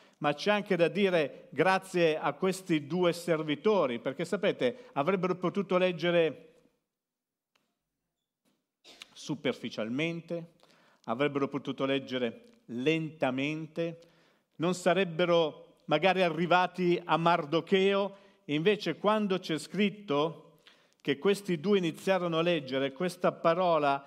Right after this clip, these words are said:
significa proprio che c'era una continuità di lettura, che leggevano speditamente, senza fermarsi, chissà quanto hanno letto prima di arrivare al fatto di Mardocheo. Ma la provvidenza di Dio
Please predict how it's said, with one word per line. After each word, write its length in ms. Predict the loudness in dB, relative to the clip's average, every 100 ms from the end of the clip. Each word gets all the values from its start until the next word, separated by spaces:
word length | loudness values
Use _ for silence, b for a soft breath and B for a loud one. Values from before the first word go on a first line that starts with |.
| B
significa 680 | -8 -2 0 0 0 0 0
proprio 380 | 2 0 0 -4
che 140 | -4
c'era 240 | -2 -2 2
una 180 | 0
continuità 840 | 0 0 0 0 0 0 2 2 2
di 140 | 0
lettura, 500 | -2 -2 -2 0 0
che 140 | 0 -2
leggevano 580 | -2 0 0 0 -2 -4
speditamente, 1000 | -2 0 0 0 0 0 -2 -2 -4 -4 B B B
senza 480 | 0 2 2 -2
fermarsi, 600 | 0 0 2 0 0 -2 -4
chissà 340 | -4 2 0
quanto 420 | 2 0 0 -2
hanno 180 | 0 2
letto 320 | 2 2 -2
prima 300 | 0 2 2
di 120 | 2 2
arrivare 720 | 2 2 2 4 0 -2 -4
al 180 | 0 0
fatto 380 | 2 0 2 0
di 100 | 0
Mardocheo. 760 | 2 0 -2 -2 0 0 -2 -10 _ b b b b
Ma 180 | 2
la 100 | 4
provvidenza 640 | 2 0 2 2 2 0 0
di 180 | 0 0
Dio 540 | 2 4 4 2